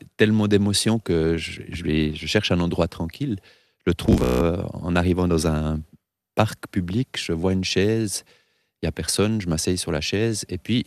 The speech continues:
il y a une vieille dame qui, qui arrive, et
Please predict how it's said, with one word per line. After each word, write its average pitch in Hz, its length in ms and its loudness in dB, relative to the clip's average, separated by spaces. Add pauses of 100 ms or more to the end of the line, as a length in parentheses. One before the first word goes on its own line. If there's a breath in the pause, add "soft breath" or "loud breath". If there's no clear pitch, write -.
il - 80 -8
y - 20 2
a 90 40 0
une 87 120 -2
vieille 87 180 0
dame 104 320 2
qui, 82 500 -2 (180)
qui - 100 -2
arrive, 101 440 0 (840)
et 80 560 2